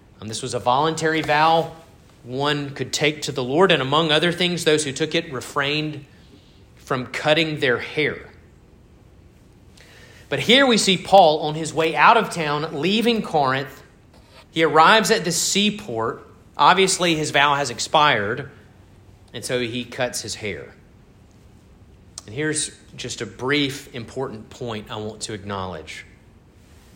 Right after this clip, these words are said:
Paul undertook this vow for the sake of the Jews there in Corinth. There were some Jews, undoubtedly, in the synagogue who were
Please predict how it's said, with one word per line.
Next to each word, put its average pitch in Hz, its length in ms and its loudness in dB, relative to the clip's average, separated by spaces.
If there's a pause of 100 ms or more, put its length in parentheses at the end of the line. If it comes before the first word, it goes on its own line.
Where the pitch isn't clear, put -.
(920)
Paul 180 580 6
undertook 156 960 -4 (240)
this 143 320 -2
vow 104 680 -2 (960)
for 143 120 -6
the 120 100 -4
sake 143 440 0
of 120 200 -10
the - 60 -10
Jews 110 580 -6
there 101 220 -6
in 95 80 -10
Corinth. 80 480 -14 (2000)
There 117 100 -4
were 120 60 -2
some 123 200 -8
Jews, 135 720 -8
undoubtedly, 131 840 -2
in 107 120 -8
the 98 100 -8
synagogue 147 680 2
who 127 240 -8
were 110 320 -6